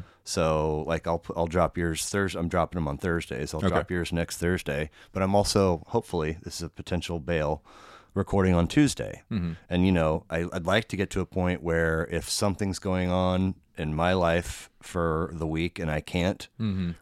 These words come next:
Speaker 1: record or produ-, you know, put it, I
Speaker 2: Have
Speaker 1: have
Speaker 2: en-,
Speaker 1: one.
Speaker 2: have
Speaker 1: Yeah.
Speaker 2: enough, yeah.
Speaker 1: Or if somebody bails, I'm not fucked, you know?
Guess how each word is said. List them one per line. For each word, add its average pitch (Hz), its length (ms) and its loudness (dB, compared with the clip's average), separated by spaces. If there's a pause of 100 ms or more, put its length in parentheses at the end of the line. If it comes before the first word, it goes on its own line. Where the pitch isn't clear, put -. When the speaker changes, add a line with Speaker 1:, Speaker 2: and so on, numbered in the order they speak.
Speaker 1:
record 98 580 4
or 98 140 4
produ-, 95 340 0
you 92 120 2
know, 90 240 4
put 95 200 -4
it, - 80 -8 (400)
I 120 80 0
Speaker 2:
Have 113 100 6
Speaker 1:
have 120 200 10
Speaker 2:
en-, 87 60 -2
Speaker 1:
one. 98 80 4
Speaker 2:
have 101 260 6
Speaker 1:
Yeah. 107 60 8 (160)
Speaker 2:
enough, 80 200 -4
yeah. 90 200 0
Speaker 1:
Or 139 280 12
if 127 80 2
somebody 110 300 8
bails, 98 480 8
I'm 95 120 6
not 101 200 6
fucked, - 480 0
you 87 140 2
know? 85 260 6